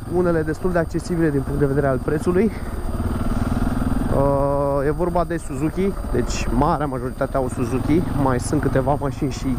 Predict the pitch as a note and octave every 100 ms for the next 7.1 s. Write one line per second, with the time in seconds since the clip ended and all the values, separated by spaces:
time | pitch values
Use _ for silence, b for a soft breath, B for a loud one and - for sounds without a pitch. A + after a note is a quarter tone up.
0 | - C3+ A#2+ - C#3+ D3+ - C3+ - G3
1 | - - - - - - - - - -
2 | - - D3 F3 - - - - - -
3 | - - - - - C#3 C3 D3 C#3+ -
4 | - - D3+ E3+ D#3 D#3+ E3+ D3+ D#3 -
5 | C#3 D#3+ D3+ D3+ - D3 C#3 C#3+ D3 C#3
6 | C3+ C#3 C3 - B2 C#3 C3 - B2+ A2+
7 | B2